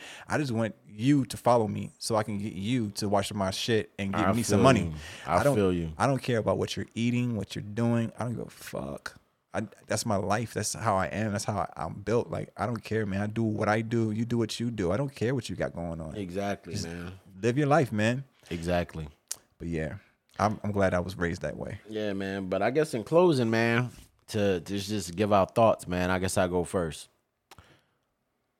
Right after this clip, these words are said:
Speaker 2: For everybody that's listening, I, I'm not, not judging you about what you do on social media, right?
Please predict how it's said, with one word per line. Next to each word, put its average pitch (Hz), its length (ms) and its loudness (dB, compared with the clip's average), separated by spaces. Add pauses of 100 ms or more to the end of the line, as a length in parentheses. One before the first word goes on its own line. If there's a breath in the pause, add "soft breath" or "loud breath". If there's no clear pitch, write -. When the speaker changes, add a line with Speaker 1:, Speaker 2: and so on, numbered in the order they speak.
(880)
Speaker 2:
For 113 180 2
everybody 151 480 10
that's 110 200 4
listening, 98 640 -2 (580)
I, 107 220 6
I'm 120 140 4
not, 113 340 4
not 98 320 0
judging 82 480 0
you 60 240 -8 (600)
about 80 520 0 (1900 soft breath)
what 104 280 2
you 101 100 4
do 90 220 4
on 85 140 -2
social 82 380 -2
media, 55 360 -6
right? 85 320 -4